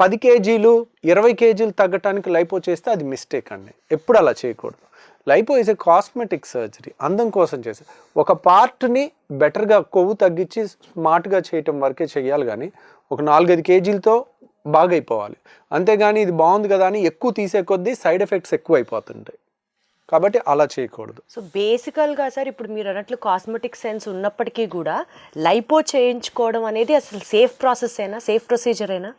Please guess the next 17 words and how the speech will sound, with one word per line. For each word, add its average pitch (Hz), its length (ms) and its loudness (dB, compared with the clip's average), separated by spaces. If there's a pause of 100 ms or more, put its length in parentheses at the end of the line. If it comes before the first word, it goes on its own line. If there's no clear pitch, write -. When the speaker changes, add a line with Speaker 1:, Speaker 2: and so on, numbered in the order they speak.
(840)
Speaker 1:
లైపో 202 380 6
అనేది 190 600 4
it's - 220 -2
a - 100 4
scientific 196 480 2 (120)
method 123 300 -2
అండి, 101 240 -8 (300)
very 190 260 6
hit 185 140 2 (100)
procedure. 117 460 0 (260)
ఎవరు 151 300 4
చేస్తారు 143 400 4
అంటే 143 120 -2
కాస్మెటిక్ 151 720 0
సర్జన్స్ 120 640 -6
ఉంటారు, 113 360 -8 (580)
బేరియాట్రిక్ 190 680 6